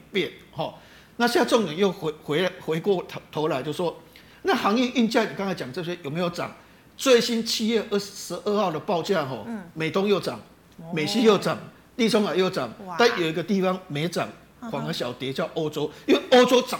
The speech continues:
Speaker 1: 最多，<laughs> 欧洲涨最多。哎，人家如果涨七十八、八十八，欧洲是涨一百趴、两百趴的。
Speaker 2: 是。
Speaker 1: 所以欧洲小跌，吼。所以原则上目前整个所谓的S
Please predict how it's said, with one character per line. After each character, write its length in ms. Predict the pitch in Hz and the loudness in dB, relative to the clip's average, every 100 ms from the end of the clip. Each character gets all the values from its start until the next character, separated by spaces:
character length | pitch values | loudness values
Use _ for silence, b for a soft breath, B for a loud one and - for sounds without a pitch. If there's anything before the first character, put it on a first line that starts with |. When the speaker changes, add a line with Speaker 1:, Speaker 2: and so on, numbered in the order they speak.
| - | 0
Speaker 1:
最 200 | 226 165 | 2 2
多， 300 | 165 165 190 | -2 -6 -8
<laughs> 80 | - | -10
欧 320 | - 262 226 226 | 0 2 4 4
洲 160 | 254 | 2
涨 220 | - - 156 | 0 -4 0
最 180 | - 202 | 4 4
多。 240 | 185 190 B B B B | 2 -2 B B B B
哎， 80 | 175 | -2
人 200 | 156 196 | 0 0
家 140 | 233 | 2
如 100 | 226 | 2
果 120 | 214 | 0
涨 180 | 139 139 | -2 -8
七 180 | - 185 | -8 -8
十 140 | 170 | -8
八、 160 | 160 170 | -6 -4
八 160 | 175 | -4
十 100 | 180 175 | -6 -4
八， 100 | 170 - | -6 -4
欧 140 | 190 | -4
洲 140 | 185 175 | -2 -4
是 100 | 180 | -6
涨 160 | 147 131 - - | -8 -12 -14 -6
一 100 | 247 | -4
百 220 | - 139 | -4 -6
趴、 160 | 135 196 | -2 -2
两 180 | 165 180 | -2 -4
百 140 | 127 | -6
趴 220 | 123 156 | -4 -4
的。 160 | 147 127 - | -4 -8 -10
Speaker 2:
是。 280 | - 220 196 175 165 147 135 - | -14 -12 -12 -14 -16 -18 -20 0
Speaker 1:
所 140 | 233 | 8
以 100 | 214 - | 8 8
欧 160 | 226 | 6
洲 180 | 214 220 | 6 2
小 200 | - 131 | 0 -4
跌， 300 | 113 120 107 - | -6 -12 -14 -14
吼。 200 | - - - B B B | -12 -12 -14 B B B
所 180 | - 262 | 4 6
以 60 | 233 - | 6 4
原 160 | 190 | 4
则 100 | 196 | 4
上 200 | 175 226 | 2 2
目 340 | 190 220 254 214 | 2 2 2 -2
前 320 | - 143 143 | -4 -8 -10
整 220 | - 160 139 | -6 -6 -4
个 240 | 139 135 | -6 -6
所 200 | 135 131 | -8 -4
谓 120 | 190 | -2
的 140 | 175 151 | -2 -2
S 320 | 190 - 151 | -4 -6 -10